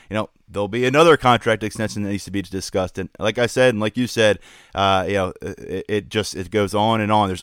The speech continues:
always something that's gonna need to be, uh, attended to. And, and the facilities here, I think, in a lot of people's opinion,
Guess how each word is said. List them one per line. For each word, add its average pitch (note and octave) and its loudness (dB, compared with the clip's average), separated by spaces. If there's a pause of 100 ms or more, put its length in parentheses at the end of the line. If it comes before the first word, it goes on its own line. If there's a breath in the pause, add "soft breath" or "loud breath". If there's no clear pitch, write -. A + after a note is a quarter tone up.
always A#2 2
something A2 -6
that's G2+ -6
gonna G2+ -4
need G#2 -4
to G#2+ -8
be, G#2 -4 (280 loud breath)
uh, F#2 0
attended B2 0
to. C3 0
And, G#2 0
and F#2+ -6
the F2+ -10
facilities A2+ -4
here, A2+ 0
I G#2 2
think, G#2 -8
in G2+ -8
a G2 -4
lot A2 2
of - -20
people's G2 -8
opinion, G2 -6